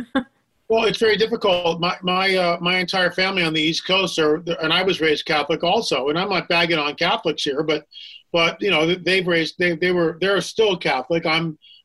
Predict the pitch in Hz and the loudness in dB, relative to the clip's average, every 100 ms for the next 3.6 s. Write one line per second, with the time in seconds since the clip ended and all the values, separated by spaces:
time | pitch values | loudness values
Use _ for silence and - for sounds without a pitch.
0 | - 160 175 175 165 156 156 - 160 147 | -4 -2 2 2 2 0 -2 -2 0 0
1 | 135 240 208 147 135 165 151 151 180 170 | 0 0 2 0 -2 -2 0 0 -2 -2
2 | 185 165 160 170 156 170 156 131 135 143 | -2 0 0 -2 -4 0 0 0 -4 -6
3 | 123 - 135 120 160 170 | -6 -4 -4 -2 -4 -6